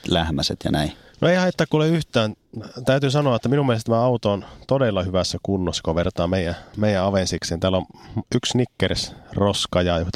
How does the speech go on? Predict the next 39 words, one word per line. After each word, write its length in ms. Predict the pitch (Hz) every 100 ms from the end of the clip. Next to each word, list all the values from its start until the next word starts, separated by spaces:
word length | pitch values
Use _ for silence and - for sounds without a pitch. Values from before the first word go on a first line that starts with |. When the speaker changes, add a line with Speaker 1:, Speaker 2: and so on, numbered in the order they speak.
| -
Speaker 2:
lasten 320 | 101 - 90
piirustuksia 680 | 98 95 80 - - - 80
ja 100 | 82 _ - - - -
minun 260 | 113 107 104
äsken 280 | 101 101
jättämä 360 | 92 90 - 90
Burger 360 | 101 101 85 82
Kingin 280 | 80 80 78
tommonen 340 | 82 80 80 - - -
kahvi. 360 | 101 87 82 73 - - - -
Speaker 1:
Heitikö 240 | 143 151
sä 140 | 135
sen 120 | 117 117
majoneesi 540 | 120 113 95 85 90 _ _ _ -
möykyn 400 | 104 98 90 101
Speaker 2:
Eh. 60 | 82
Speaker 1:
sinne 240 | 85 87 92
lattialle? 480 | 110 95 - 80 80
Sinnehän 420 | - 107 87 92
se 120 | 92
jää 240 | 98 90 85
sitten 400 | 85 - 85 87 90
vuosiksi. 440 | 95 85 - -
Mä 160 | 127 95
ajan 280 | 98 110 110
kyllä 160 | 110
pesuun 440 | 95 95 - 69 - - -
saman 300 | - 143 82
Speaker 2:
En 60 | 143
Speaker 1:
tien. 140 | 139
Speaker 2:
aja, 200 | 139 135
mutta 180 | 123 -
tämä 80 | 135 131
on 60 |
hienossa, 340 | 147 127 113 - 139 143
hyvässä 280 | 143 120 113
kunnossa 340 | 113 104 98
oleva 280 | 98 92 95
auto. 260 | 87 -